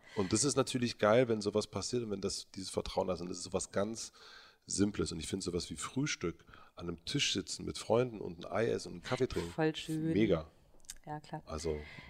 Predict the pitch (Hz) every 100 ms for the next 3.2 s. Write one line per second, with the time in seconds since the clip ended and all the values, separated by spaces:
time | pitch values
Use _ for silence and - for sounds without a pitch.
0 | - - - - 180 170 175 170 - 185
1 | 87 82 82 82 82 82 - _ - -
2 | _ - 214 202 214 - - 226 - 240
3 | 233 -